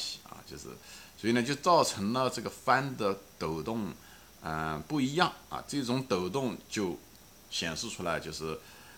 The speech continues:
无数个 <laughs> 散户喜欢看的所谓的走势图啊。所以每一个走势图都是一个帆的抖动的一个轨迹，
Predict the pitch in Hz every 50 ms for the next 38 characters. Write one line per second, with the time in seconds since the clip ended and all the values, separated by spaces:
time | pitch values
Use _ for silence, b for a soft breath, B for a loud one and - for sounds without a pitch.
0 | B - 76 98 127 143 - 170 156 135 107 104 104 98 95 - - - - -
1 | - - 90 - - - - 113 104 - - - 90 82 80 80 - 107 120 113
2 | - - B B B B B B B - - 90 92 - 90 92 98 - - 123
3 | 107 87 80 78 - 71 62 - 87 85 82 78 - 65 64 65 - - 87 -
4 | - - - - - - - - 73 71 58 57 - 95 101 110 110 110 107 95
5 | 87 92 95 104 - 190 170 156 - 98 92 90 - - 147 127 - - - 90
6 | 98 110 - B B B B B B B B - - 123 139 147 147 139 - -
7 | 117 113 110 95 98 98 98 - 113 107 98 - - - - 131 131 131 123 117
8 | - - - 90 85 82 78 127 123 113 107 98 - 104 98 - 92 80 73 69
9 | - - 107 92